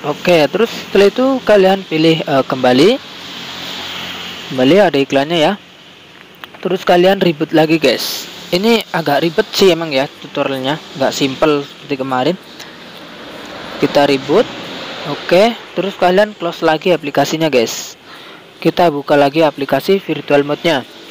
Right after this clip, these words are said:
Oke, terus kita langsung buka aplikasi Free Fire-nya, guys. Nah, untuk bukanya kalian di launch yang ini, guys. Jangan di yang ini, jangan, ya.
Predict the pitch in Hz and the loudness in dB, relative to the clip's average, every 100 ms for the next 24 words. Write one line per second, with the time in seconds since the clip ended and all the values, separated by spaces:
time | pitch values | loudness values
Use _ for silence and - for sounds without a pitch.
0 | - - - - - 135 - 175 147 113 | -20 -18 -16 -14 -12 -8 2 4 6 2
1 | - 185 - 185 220 208 175 214 208 165 | -2 -4 0 2 4 2 0 -2 -4 -4
2 | - 190 160 165 160 151 185 180 151 - | 0 2 2 -2 -2 0 -2 -2 -6 -4
3 | 156 180 156 143 131 - 156 160 139 180 | 0 0 4 4 4 -2 0 0 0 -4
4 | 190 202 165 170 214 247 233 240 220 208 | -6 -4 -2 -2 0 0 2 2 4 4
5 | 247 185 160 170 160 - 165 165 196 185 | 4 4 4 2 -2 -4 -2 0 2 4
6 | 170 123 - - - - 147 165 202 165 | 4 2 -2 -14 -20 -10 0 2 2 0
7 | 160 165 175 170 185 156 135 143 147 156 | 2 2 2 -2 0 -2 -2 2 2 2
8 | 156 127 139 | 0 2 0